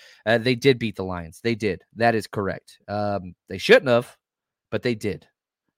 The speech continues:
They beat 'em thirty-seven thirty-one week two in overtime. That is correct. Um, that's my bad. That's my bad. Um,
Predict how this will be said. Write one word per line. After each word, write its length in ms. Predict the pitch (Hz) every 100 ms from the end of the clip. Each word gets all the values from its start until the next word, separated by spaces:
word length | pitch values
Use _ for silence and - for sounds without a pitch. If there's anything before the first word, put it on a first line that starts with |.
| -
They 100 | 107
beat 200 | 107 123
'em 100 | 110
thirty-seven 640 | - 147 156 - 151 139
thirty-one 480 | 127 135 127 123 117
week 200 | 123 120
two 180 | - 123
in 100 | 104
overtime. 680 | 117 123 104 - 92 85 - _
That 120 | 104
is 120 | 104
correct. 460 | - 98 90 - - _ _ _ _
Um, 380 | 92 92 92 85 -
that's 200 | 104 -
my 120 | 101
bad. 320 | 85 98 101 _ -
That's 160 | 92
my 120 | 95
bad. 260 | 87 - - _ _ _ _ _ _
Um, 520 | 110 110 110 107 95